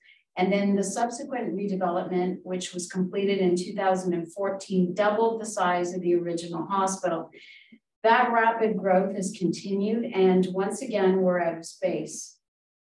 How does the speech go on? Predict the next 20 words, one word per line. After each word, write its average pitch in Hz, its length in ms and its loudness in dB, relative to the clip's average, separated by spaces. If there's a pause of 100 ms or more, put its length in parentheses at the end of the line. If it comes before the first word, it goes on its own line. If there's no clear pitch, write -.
(460)
The 226 180 4
Uxbridge 247 540 0
Hospital 202 480 0
integrated 185 640 2
with 175 160 -2
Markham 175 280 -2
Stouffville 170 680 -4
in 170 120 -4
two 185 200 -8
thousand 175 320 -2
and 165 200 -2
four 190 440 2
under 170 180 -2
the 165 240 -8
corporate 214 420 0
name 180 380 4
of 170 220 -6
Markham 175 400 -2
Stouffville 165 460 -4
Hospital. - 680 -2